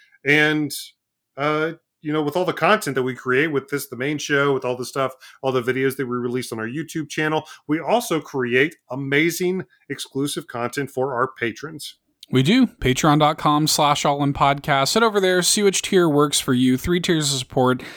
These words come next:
Speaker 2: seven-day free trial to the Golden Banana tier, which gets you access to both of our weekly Patreon exclusive podcasts, uh, shout-outs on the show, a whole lot more, discounts on our merch at bit dot L Y slash all in merch,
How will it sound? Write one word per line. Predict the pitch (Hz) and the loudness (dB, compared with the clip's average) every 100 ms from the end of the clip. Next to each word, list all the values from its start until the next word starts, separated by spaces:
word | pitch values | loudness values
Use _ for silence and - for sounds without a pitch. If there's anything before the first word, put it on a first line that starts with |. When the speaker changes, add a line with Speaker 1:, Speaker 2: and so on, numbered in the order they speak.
| - | -10
Speaker 2:
seven-day | - 220 220 214 196 | 2 4 4 4 2
free | - 180 | 2 0
trial | - 175 165 | 4 4 4
to | 160 | 2
the | 143 | -2
Golden | 139 147 151 | 2 2 2
Banana | 143 135 139 139 | 2 2 2 0
tier, | - 143 | 0 0
which | 127 117 | 0 0
gets | 147 131 | -2 -2
you | 139 | 0
access | 123 127 135 - | 0 0 -2 -2
to | |
both | 120 - 170 160 - - - - - | -6 2 4 4 0 -12 -20 -8 0
of | 135 | 4
our | 127 | 4
weekly | 123 131 131 143 127 | 6 4 4 2 2
Patreon | - 139 - 139 131 127 | 2 0 2 2 4 2
exclusive | 117 - - 135 131 - 110 | 0 -2 -2 0 0 0 -2
podcasts, | - 170 165 - 165 156 - - - - | 0 2 2 0 2 2 0 -4 -14 -12
uh, | - 113 | -8 -4
shout-outs | - 208 202 180 180 | 0 0 2 0 2
on | 147 | 2
the | 123 | 2
show, | - 160 147 143 143 - _ | 2 2 2 2 -2 -10 _
a | 113 | -2
whole | 175 190 | 2 4
lot | 165 131 | 4 2
more, | 131 131 | 2 0
discounts | 135 175 - 196 170 | 2 0 2 2 2
on | 165 | 2
our | 127 | 4
merch | 120 139 151 - | 4 4 4 0
at | 135 | 0
bit | 151 143 | -2 2
dot | 139 135 | 2 2
L | 131 | 0
Y | 131 131 131 | 2 2 2
slash | - 135 127 - | 0 0 0 0
all | 131 127 | 0 0
in | 123 | 0
merch, | 120 120 - | 0 -2 -4